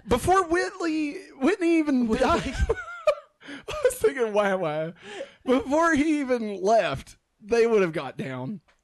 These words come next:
Speaker 1: You know, the night they
Speaker 2: Unless
Speaker 1: went to the Foo Fighters <laughs> concert.
Speaker 2: Yeah, uh, listen.
Speaker 1: What?
Speaker 2: If it was on the C W now,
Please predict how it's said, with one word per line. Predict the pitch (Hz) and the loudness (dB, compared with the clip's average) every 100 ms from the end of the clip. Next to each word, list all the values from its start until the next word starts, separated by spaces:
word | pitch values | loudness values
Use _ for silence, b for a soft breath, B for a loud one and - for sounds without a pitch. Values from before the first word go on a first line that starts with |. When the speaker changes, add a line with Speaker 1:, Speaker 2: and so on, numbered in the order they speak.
| _ _ | _ _
Speaker 1:
You | 196 | -2
know, | 170 175 170 | 2 2 2
the | 175 | 2
night | 202 202 | 0 0
they | 196 | 0
Speaker 2:
Unless | 180 | 2
Speaker 1:
went | 185 165 | 0 0
to | 165 | 0
the | 151 147 143 143 - | 0 0 0 -4 -10
Foo | - 175 175 | -2 0 0
Fighters | 151 131 123 131 | -2 -2 -4 -6
<laughs> | - | -2
concert. | 185 170 - 185 147 131 | 0 2 0 -2 -2 -4
Speaker 2:
Yeah, | 202 190 165 160 | -2 0 0 -2
uh, | 185 175 160 - - | -2 0 -2 -6 -12
listen. | 175 180 - - - _ _ _ - | -12 -12 -14 -20 -20 _ _ _ -14
Speaker 1:
What? | 131 113 - _ _ - _ _ _ - | -14 -14 -20 _ _ -20 _ _ _ -20
Speaker 2:
If | 165 | -20
it | 175 | -20
was | 165 | -18
on | 175 165 160 156 160 _ _ _ _ _ _ | -16 -16 -16 -18 -20 _ _ _ _ _ _
the | 170 160 143 | -2 -2 -2
C | - 160 | -4 -6
W | 147 156 147 160 151 139 | -2 -2 -2 -4 -6 -6
now, | 151 151 - - | -8 -10 -10 -14